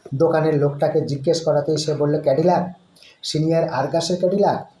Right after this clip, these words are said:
সে তো গেছে ভালপারাইজের রাস্তায়।" আমাদের কালো মার্সিডিজ তীর বেগে রওনা দিল ভালপারাইজের উদ্দেশ্যে। কর্ভাসের প্রাণহানি হবে না সেটা জানি, কারণ তার প্রতি আরগাসের লোভটা খাঁটি, কিন্তু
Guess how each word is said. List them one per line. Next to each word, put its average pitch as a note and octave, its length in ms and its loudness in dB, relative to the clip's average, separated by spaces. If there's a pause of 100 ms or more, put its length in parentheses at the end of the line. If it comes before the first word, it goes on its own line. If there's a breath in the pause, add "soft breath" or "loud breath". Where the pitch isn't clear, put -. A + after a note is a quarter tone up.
(120)
সে E3 200 2
তো D#3+ 140 2
গেছে D3 460 0 (260)
ভালপারাইজের C#3+ 760 0 (580)
রাস্তায়।" A#2+ 460 -6 (800 soft breath)
আমাদের D3+ 380 2
কালো D3+ 280 4
মার্সিডিজ D3 640 -2
তীর F3 240 2
বেগে D3+ 280 2
রওনা C#3+ 260 2
দিল D3+ 300 0 (360 loud breath)
ভালপারাইজের D3 680 2
উদ্দেশ্যে। C#3+ 600 -2 (400 soft breath)
কর্ভাসের D3 600 2
প্রাণহানি D3+ 460 0
হবে C3+ 260 0
না C#3+ 200 0
সেটা D3+ 240 -2
জানি, C#3+ 280 0 (480 loud breath)
কারণ D3+ 240 0
তার C#3+ 280 0
প্রতি D#3 220 -2
আরগাসের C#3+ 440 0
লোভটা C#3 460 -2
খাঁটি, C#3 320 -6
কিন্তু D3+ 460 -2